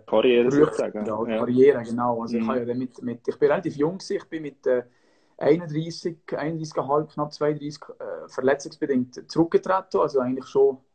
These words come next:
Speaker 2: in die Pension gegangen.
Speaker 1: Mhm.
Speaker 2: Und dann, äh, musst du eigentlich einen neuen Weg, äh, anfangen. Was mache ich jetzt? Plötzlich bist, plötzlich bist, äh, ja,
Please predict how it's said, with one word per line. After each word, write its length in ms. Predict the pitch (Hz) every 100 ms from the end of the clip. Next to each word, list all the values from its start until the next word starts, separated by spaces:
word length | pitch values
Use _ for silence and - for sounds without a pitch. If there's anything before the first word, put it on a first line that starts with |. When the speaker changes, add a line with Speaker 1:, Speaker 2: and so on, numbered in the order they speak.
| _ _ _ _
Speaker 2:
in 100 | 135
die 60 | 127
Pension 460 | 131 127 139 151
gegangen. 360 | 165 170 175 185 _ _ -
Speaker 1:
Mhm. 240 | 120 110 135
Speaker 2:
Und 200 | 131 135
dann, 400 | 143 156 156 151
äh, 60 | - 78 73 69 52 50 50 60 60 156
musst 400 | 156 160 160 -
du 60 |
eigentlich 220 | 156 156
einen 120 | 143 139
neuen 240 | 151 143
Weg, 340 | 135 139 _
äh, 240 | 147 139 139
anfangen. 420 | 143 135 120 113
Was 120 | 117
mache 260 | 127 135 160
ich 60 | 135
jetzt? 320 | 117 - -
Plötzlich 320 | 131 - 147
bist, 360 | 139 131 - -
plötzlich 320 | 139 - -
bist, 360 | 135 123 -
äh, 720 | 127 120 117 117 117 113 - -
ja, 360 | 127 147 147